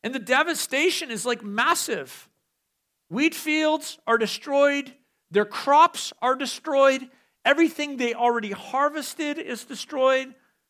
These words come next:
Their olive groves destroyed, burnt. These are, like, important crops to, like,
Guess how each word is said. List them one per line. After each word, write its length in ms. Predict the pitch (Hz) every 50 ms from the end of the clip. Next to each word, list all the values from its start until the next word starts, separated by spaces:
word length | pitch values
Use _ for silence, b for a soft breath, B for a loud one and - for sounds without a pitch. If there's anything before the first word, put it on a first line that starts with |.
| _ _ _
Their 260 | - 214 233 233 233
olive 460 | - 220 247 262 294 302 294 285 247 -
groves 520 | - 254 269 277 277 277 285 247 - -
destroyed, 760 | _ - 196 - - - - 262 262 269 277 277 233 175 _
burnt. 460 | - 240 254 269 277 277 285 - - _ _ _ _ _ _ _ _ _ _ _
These 200 | 175 233 285 294
are, 80 | 381 427
like, 240 | 370 381 381 381 381
important 880 | 403 359 - _ - - 262 285 311 311 302 302 302 302 311 294 - _ _ _ _ _ _ _ _ _ _ _ _ _ _ _ _ _ _ _
crops 560 | - - - 240 247 254 254 240 226 - - -
to, 120 | - 208 190
like, 220 | 185 190 185 190